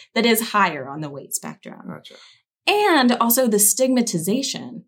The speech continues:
Speaker 1: that comes with living in a larger body. We know that stigma affects physical health to a great
Speaker 2: Mm-hmm.
Speaker 1: extent.
Speaker 2: Mm-hmm.
Speaker 1: And so the,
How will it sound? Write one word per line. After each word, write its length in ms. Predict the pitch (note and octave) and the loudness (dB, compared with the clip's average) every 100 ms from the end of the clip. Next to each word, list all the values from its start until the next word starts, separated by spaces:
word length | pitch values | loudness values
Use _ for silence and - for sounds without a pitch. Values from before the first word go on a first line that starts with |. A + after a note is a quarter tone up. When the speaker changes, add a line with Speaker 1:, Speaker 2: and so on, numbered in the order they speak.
| _ - | _ -4
Speaker 1:
that 100 | G3 | -2
comes 240 | - F3 | 0 2
with 160 | F3 E3+ | 0 -2
living 220 | D#3 D3+ | -6 -6
in 80 | D3 | -8
a 80 | C#3+ | -10
larger 300 | C#3 C3 A#2+ | -12 -14 -14
body. 360 | - - - | -14 -14 -6
We 160 | E3+ A#3+ | 0 4
know 400 | A#3+ B3+ B3+ F3+ | 6 6 4 2
that 380 | E3+ E3 - - | 2 0 -2 -4
stigma 720 | - - A#3 B3 G3+ D#3 D3+ - _ _ _ - | -2 2 2 4 2 0 -6 -14 _ _ _ 0
affects 560 | F3 F3 G#3+ G3 - | 0 2 0 2 0
physical 480 | - F3+ E3+ D#3 D3+ | 0 0 -2 -4 -6
health 420 | - G#3 D#3+ - - | -4 -4 -4 -6 -4
to 140 | F3 | 0
a 60 | D#3 | 0
great 220 | - G2 | 0 -2
Speaker 2:
Mm-hmm. 80 | G#2+ | -2
Speaker 1:
extent. 400 | A#2 - D3+ - - | -2 -2 -4 -8 -10
Speaker 2:
Mm-hmm. 300 | G#2+ G2+ A2+ E3 | -8 -6 -8 -2
Speaker 1:
And 120 | C4+ | 0
so 100 | C#4+ | 2
the, 440 | A#3+ C4 B3+ F#3 | 4 2 2 -6